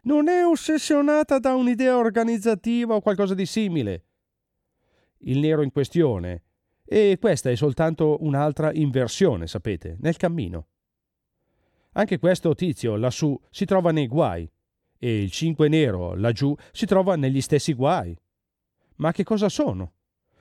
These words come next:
Non sono altro che dei gradi di riluttanza per cui la persona deve asserire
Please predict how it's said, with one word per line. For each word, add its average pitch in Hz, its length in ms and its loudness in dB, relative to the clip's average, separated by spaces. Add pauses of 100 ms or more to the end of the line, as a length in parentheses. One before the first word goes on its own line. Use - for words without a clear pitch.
(260)
Non 143 140 0
sono 208 240 4
altro 147 380 2
che 143 300 0
dei 120 200 0
gradi 170 400 2
di 135 140 0
riluttanza 175 640 2
per 160 200 0
cui 165 180 2
la 117 120 2
persona 202 440 0
deve 139 260 0
asserire 131 800 0